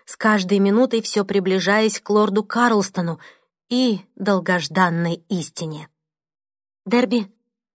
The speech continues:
моего лица точно не видно?» — спросила Хелен в сотый раз, поправляя кружевную сетку. «Да, миледи, его совсем не различить.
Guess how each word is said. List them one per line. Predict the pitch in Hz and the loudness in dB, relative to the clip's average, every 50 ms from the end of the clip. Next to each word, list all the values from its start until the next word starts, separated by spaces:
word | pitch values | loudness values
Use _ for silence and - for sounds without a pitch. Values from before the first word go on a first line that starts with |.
| _ _ _ - | _ _ _ -8
моего | 196 202 208 208 202 | -6 -4 -4 -2 -2
лица | 220 226 226 - 226 214 | -2 -2 -2 -2 -2 0
точно | 214 254 285 - - 254 | 0 0 0 0 0 0
не | 226 220 220 202 | 0 2 0 0
видно?» — | 180 175 156 160 165 160 - _ _ _ _ _ | -2 -4 -6 -6 -8 -8 -10 _ _ _ _ _
спросила | - - - - 180 190 190 - 202 196 208 | -18 -12 -6 -4 -4 -2 -2 -2 -2 -4 -4
Хелен | 202 - 247 269 254 240 220 202 | -4 -2 -2 0 2 2 0 0
в | - | -2
сотый | - - - 214 196 - 190 | -4 -2 -2 -2 -2 -2 -2
раз, | 190 214 247 - - | 0 0 -2 -2 -4
поправляя | - 196 196 185 170 175 190 202 208 | -6 -6 -4 -4 -2 0 0 0 0
кружевную | 208 - 202 196 180 185 190 202 214 226 | 0 -2 -2 -2 0 0 0 2 2 2
сетку. | 226 - - 220 180 175 - - 156 147 - _ _ _ _ _ _ _ | 0 0 0 0 0 -2 -4 -10 -14 -14 -14 _ _ _ _ _ _ _
«Да, | - 185 175 202 196 175 | -6 -2 0 0 0 0
миледи, | 151 151 151 143 151 147 139 135 - 143 - - - - - _ _ | -2 -4 -8 -10 -10 -12 -10 -10 -10 -12 -12 -16 -20 -20 -20 _ _
его | - 190 190 202 208 | -16 -10 -8 -6 -2
совсем | - 226 220 - - - 240 226 226 | -2 -2 -2 -2 -2 -2 0 0 0
не | 226 | 0
различить. | 233 233 208 196 220 240 233 - - 190 165 - - | 0 0 0 -2 -2 -2 -4 -4 -4 -4 -6 -8 -10